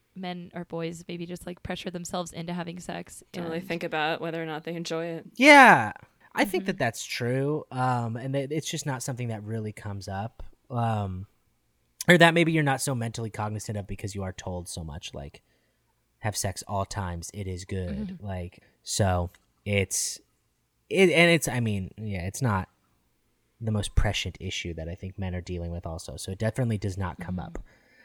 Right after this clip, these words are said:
Speaker 3: very <laughs> often.
Speaker 1: Is
Speaker 2: Hmm.
Speaker 1: there anything in your, like, like, sex education in, in any facet that you kind of, like, wish had been different, that you would change? Um, you know, I don't know, if you were to do it over again. <laughs>
Speaker 3: Hmm.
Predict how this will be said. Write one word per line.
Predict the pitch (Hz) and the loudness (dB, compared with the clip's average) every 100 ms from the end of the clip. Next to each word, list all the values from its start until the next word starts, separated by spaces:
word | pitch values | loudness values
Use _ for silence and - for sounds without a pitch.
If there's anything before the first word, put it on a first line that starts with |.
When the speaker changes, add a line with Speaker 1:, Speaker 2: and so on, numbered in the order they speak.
| - | -10
Speaker 3:
very | - 98 87 | -2 0 0
<laughs> | 80 | -2
often. | - - - - _ _ _ _ _ _ _ - | 2 4 4 2 _ _ _ _ _ _ _ -10
Speaker 1:
Is | 196 | -4
Speaker 2:
Hmm. | |
Speaker 1:
there | 220 226 208 | 0 0 -2
anything | 190 202 - 220 220 | -4 -6 -6 -6 -6
in | 220 185 196 | -8 -10 -8
your, | 190 180 175 170 | -6 -4 -4 -4
like, | 165 151 151 - _ 170 - | -6 -8 -10 -16 _ -20 -14
like, | 165 | -14
sex | - 165 - | -12 -14 -14
education | 160 165 - 165 - 165 160 165 _ _ | -12 -12 -12 -12 -12 -12 -14 -18 _ _
in, | - 160 160 | -16 -16 -14
in | 185 | -10
any | 247 220 | -8 -8
facet | - 151 - 156 156 _ _ - | -6 -8 -8 -10 -10 _ _ -10
that | 165 156 - _ _ | -8 -8 -10 _ _
you | 170 175 | -18 -16
kind | - 170 | -14 -14
of, | 165 | -12
like, | 165 - | -14 -10
wish | 160 - - - | -12 -12 -16 -16
had | 165 | -16
been | 160 165 | -14 -14
different, | 156 151 165 165 170 | -14 -14 -10 -10 -10
that | - 156 | -12 -12
you | 165 160 | -10 -12
would | 165 | -12
change? | - 151 151 160 165 - - - | -14 -14 -14 -16 -16 -18 -20 -18
Um, | 165 156 151 151 - | -14 -14 -14 -18 -18
you | 160 | -16
know, | 156 156 170 | -16 -16 -18
I | 156 | -18
don't | 160 | -16
know, | 156 | -14
if | 156 - | -16 -14
you | 165 | -12
were | 160 151 - | -12 -14 -18
to | 170 | -12
do | 190 | -10
it | 180 | -10
over | 170 160 | -14 -14
again. | 165 165 170 170 175 _ _ _ _ | -14 -14 -14 -14 -16 _ _ _ _
<laughs> | - - - - | -20 -18 -16 -4
Speaker 3:
Hmm. | 131 117 104 98 | 0 0 -2 -4